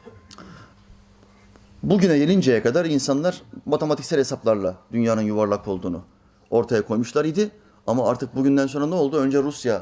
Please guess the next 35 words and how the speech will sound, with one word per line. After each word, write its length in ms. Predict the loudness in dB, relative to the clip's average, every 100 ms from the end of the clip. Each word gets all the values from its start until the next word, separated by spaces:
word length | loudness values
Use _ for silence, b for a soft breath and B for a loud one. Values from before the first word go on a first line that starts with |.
| -4
atmosfere 440 | -6 -6 -4 -4
çıktı. 300 | -6 -12 -14 -14 _ _ _ _ -6
Atmosferden 600 | -4 -4 -2 -2 -2 -2
dünyanın 280 | -2 -2 -2
resimlerini 380 | -4 -2 -2 -2
çekti. 300 | -6 -8 -4
Sonra 220 | 0 2
Amerika 380 | 2 2 2 2
Ay'a 160 | 0
çıktı. 320 | -2 -10 -14 -14 B B B -2
Ay'dan 360 | 0 2 0
dünyanın 320 | -2 -4 -4
resimlerini 380 | -6 -8 -6 -6
çekti. 260 | -6 -14 -8
Sonra 300 | -4 -4 -4
Çin, 280 | -2 -2 0
Japonya 400 | -2 -2 -4 0
falan. 260 | 0 -2 -6 B B B B B
En 140 | 0
son 200 | 2 0
bizim 200 | 0 2
de 40 |
uydularımız 380 | 2 4 2 0
şu 140 | -2 -2
anda 160 | 0
yukarıda. 440 | -2 -2 -2 -2 -6
Bütün 300 | 0 2 4
bu 80 |
uydular 320 | 2 4 2 2
neyi 140 | 0
gösteriyor? 480 | -2 -2 -4 -4 -12 _ _ _ _ B B B B 2
Dünyanın 400 | 4 4 2 2
yuvarlak 520 | 2 2 2 0 -2
olduğunu 300 | -2 -2 -4
gösteriyor. 420 | -6 -10 -12 -14